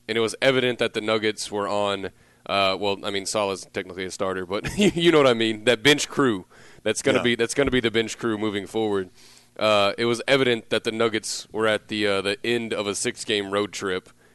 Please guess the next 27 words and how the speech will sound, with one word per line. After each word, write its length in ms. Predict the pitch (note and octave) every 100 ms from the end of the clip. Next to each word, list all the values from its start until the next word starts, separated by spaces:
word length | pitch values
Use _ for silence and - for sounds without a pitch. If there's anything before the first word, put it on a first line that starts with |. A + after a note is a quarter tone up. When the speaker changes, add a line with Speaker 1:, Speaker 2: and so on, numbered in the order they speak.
| -
Speaker 1:
and 160 | F#2+ G#2+
they 100 | G#2+
had 200 | G#2+ F2+
zero 420 | F2+ A#2 A#2 G#2
interest 460 | G#2+ G#2+ G#2 F2+ -
after 220 | F#2+ G2+
a 40 | F#2
little 220 | F#2+ F#2
while 400 | F#2 F2+ F2+ F2+ - - -
of 240 | G2+ F#2+
competing 460 | - G#2+ B2 A#2 G2+
with 180 | G#2 -
these 240 | G#2 G2+
dudes 300 | G#2+ A2+ G#2+
that 200 | G#2+ G#2+ - - - _ _ F#2+ -
I 140 | A2 A2+
hope 280 | A#2 C3+ B2
are 160 | B2
all, 540 | G#2 A2+ B2+ C3 B2+ - - _ _ _ _ -
uh, 420 | A2+ A2+ A2+ A2+
the 160 | G#2+ A2+
bench 360 | G#2+ C3 C#3+ C3+
unit 260 | C#3 C3+
going 220 | A#2 C#3 B2+
forward. 540 | - C3+ C3+ E2+ - _ _ _
Like, 240 | - G#2+ -
you, 140 | B2+